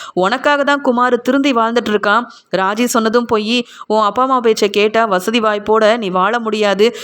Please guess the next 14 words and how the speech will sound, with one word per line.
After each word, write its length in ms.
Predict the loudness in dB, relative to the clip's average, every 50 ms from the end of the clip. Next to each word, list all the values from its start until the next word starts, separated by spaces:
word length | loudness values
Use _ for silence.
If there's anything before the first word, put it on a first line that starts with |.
| -16 -6
நீ 140 | -2 0 0 2
பேசாம 680 | 2 0 0 0 0 0 0 0 0 -2 -4 -4 -4
வீட்டை 300 | -2 -2 -2 0 0 0
விட்டு 220 | 0 0 0 0 0
போய் 240 | 0 0 0 0 0 -2
கல்-, 220 | -2 -2 -2 -4 -4
க-, 280 | -2 0 2 2 2 0 -2 -6 _ _ -14 -12 -6
குமாரை 380 | -4 -2 0 0 0 0 -2 -2
கல்யாணம் 380 | -2 -2 -2 0 0 0 -2
பண்ணிக்க" 300 | -2 -2 -4 -2 0 0 0 0 -2 -6 -14 -8 -6 -4
அப்படின்னு 380 | -2 0 0 0 0 0 -2 0
பேசிட்டு 380 | 0 2 2 2 0 0 0 -2
இருக்காங்க 300 | -2 0 -2 -2 -2 -2
இந்த 180 | -2 -2 -2